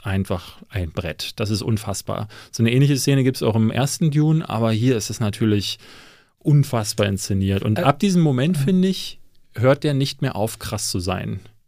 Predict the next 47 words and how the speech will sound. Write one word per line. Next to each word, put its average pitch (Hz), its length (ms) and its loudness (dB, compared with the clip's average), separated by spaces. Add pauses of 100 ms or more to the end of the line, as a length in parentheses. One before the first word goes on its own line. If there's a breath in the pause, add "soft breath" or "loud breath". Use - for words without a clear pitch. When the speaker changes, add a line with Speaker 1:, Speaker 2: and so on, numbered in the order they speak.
(180)
Speaker 2:
Ich - 140 -2
fand 190 180 2
schon, 180 300 2 (360 loud breath)
noch 165 120 2
bevor 220 280 2
das 170 200 2
Warner-Logo 139 560 2
kommt, 120 420 -6 (800)
Speaker 1:
Mhm. 117 300 2
Speaker 2:
hat - 220 -2
der 156 100 4
Film 185 260 4
ein, 165 300 0 (160)
äh, 214 300 -4 (240)
macht 196 260 2
ein, 185 280 4
macht 185 240 0
ein, 180 280 2
ein 165 160 2
Intro, 180 520 0 (240)
ein, 170 140 2
einen 170 320 0
dreisekündigen 208 680 2
Moment, 185 320 2
wo 190 40 2
ich 175 80 0
dachte, - 320 -2
„Ah, 165 180 2
was 123 140 -2
ist 135 80 0
denn 135 100 2
jetzt 175 160 0
passiert?“ 139 240 2
Speaker 1:
Nur 139 100 4
durch 147 120 2
Sound, 104 300 2
ne? 92 80 2
Speaker 2:
Ich 117 60 2
bin 185 120 6
sofort 262 480 2
da. 135 280 0
Aber - 100 0
Speaker 1:
Ja. 156 60 8
Speaker 2:
ich - 60 2
bin 180 120 4
sofort 160 600 0
da. 123 260 -4